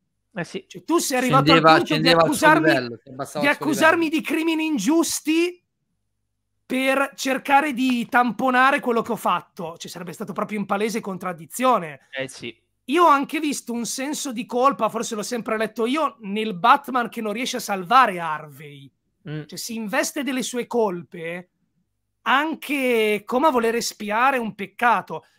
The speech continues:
Speaker 2: Leggevo anche che Batman non è interessante in questo film. Io non sono per niente d'accordo. Anzi, ieri mi sono proprio incentrato su di lui.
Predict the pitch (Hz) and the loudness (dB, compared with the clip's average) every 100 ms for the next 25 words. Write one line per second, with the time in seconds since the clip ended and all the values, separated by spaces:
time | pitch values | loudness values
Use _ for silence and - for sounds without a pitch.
0 | _ 185 214 156 220 220 233 220 226 220 | _ -8 -8 -4 -2 0 4 4 2 -2
1 | 226 226 196 208 214 202 220 214 208 214 | -8 -8 -2 2 2 -2 -6 -4 -6 -6
2 | 208 208 - 214 214 208 202 196 196 196 | -6 -6 -6 -6 -6 -8 -8 -10 -10 -10
3 | 190 254 220 196 175 190 175 170 269 240 | -8 -6 -6 -8 -12 -14 -14 -12 -10 -8
4 | 165 - 185 185 143 120 - _ _ 214 | -10 -8 -4 -4 -4 -16 -20 _ _ -6
5 | 226 262 254 220 185 - 214 208 - 180 | -6 -6 -4 -2 -4 -6 -6 -4 -6 -8
6 | 180 202 170 254 240 - 165 139 185 139 | -10 -10 -8 -8 -8 -10 -12 -8 -8 -8
7 | 131 | -14